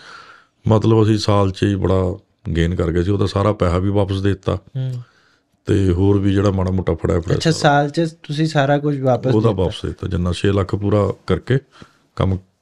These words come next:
Speaker 1: ਫਤਿਹ ਕਰਤਾ
Speaker 2: ਮੈਨੂੰ
Speaker 1: ਹੈ।
Speaker 2: ਨਹੀਂ ਸੀ ਪਤਾ ਜਿਮ 'ਚ ਇੰਨੇ ਪੈਸੇ ਬਚਦੇ।
Speaker 1: ਤੇ ਉਹਦੇ ਤੋਂ ਬਾਅਦ ਫਿਰ ਚਲੋ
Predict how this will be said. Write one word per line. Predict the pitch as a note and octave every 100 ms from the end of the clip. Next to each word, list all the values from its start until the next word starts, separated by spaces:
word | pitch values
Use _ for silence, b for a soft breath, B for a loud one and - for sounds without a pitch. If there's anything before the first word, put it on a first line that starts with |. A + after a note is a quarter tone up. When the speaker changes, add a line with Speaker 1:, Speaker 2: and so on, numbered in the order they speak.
| _
Speaker 1:
ਫਤਿਹ | - G2 F#2+
ਕਰਤਾ | F2+
Speaker 2:
ਮੈਨੂੰ | A#2+
Speaker 1:
ਹੈ। | C3+
Speaker 2:
ਨਹੀਂ | C3
ਸੀ | C#3+ F#3+
ਪਤਾ | C#3+ E3
ਜਿਮ | C#3+ C#3
'ਚ | C3
ਇੰਨੇ | C#3 B2+
ਪੈਸੇ | B2+ A#2+ A#2+
ਬਚਦੇ। | A2+ A2 G#2 A#2 - B B B B B B B B _ -
Speaker 1:
ਤੇ | D#3+ E3 E3 E3+ - _ _ _ _ -
ਉਹਦੇ | F3 G3
ਤੋਂ | F3+ F3+
ਬਾਅਦ | D#3 E3 D#3+ D3+
ਫਿਰ | D3 D3 C#3+
ਚਲੋ | C3+ C#3 C#3 C3+ C3